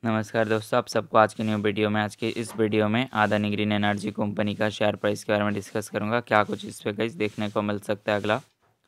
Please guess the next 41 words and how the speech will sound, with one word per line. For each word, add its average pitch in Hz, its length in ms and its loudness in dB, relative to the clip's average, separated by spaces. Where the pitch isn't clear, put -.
फर्स्ट 110 300 4
अप्रैल 107 340 -2
के 107 120 0
दिन, 110 200 0
तो 107 140 -2
वीडियो 104 320 0
को 110 140 2
एंड 107 180 0
तक 107 200 0
देखना। 110 320 -2
मैं 107 200 -2
इसका 107 260 -4
एनालाइज 104 360 -2
वीकली 107 340 -4
चार्ट 107 260 4
पे - 180 -4
कर 107 180 -2
रहा 107 80 -4
हूँ। 143 100 -8
तो 107 60 -6
इसका 110 340 2
अगर 110 220 0
सपोर्ट 110 360 -4
को 117 180 -2
देखा 110 300 0
जाए 117 200 -4
तो 113 80 -4
इसका 110 280 -4
पहला 117 380 4
जो 117 140 2
आप 110 140 2
लोग 110 200 -2
इस 113 160 -2
काफ़ी 107 340 0
स्ट्रॉन्ग 107 400 -4
सपोर्ट 107 360 -6
को 110 160 -4
फॉलो 104 280 -2
कर 107 200 -4
सकते - 360 -10
हो 117 200 -6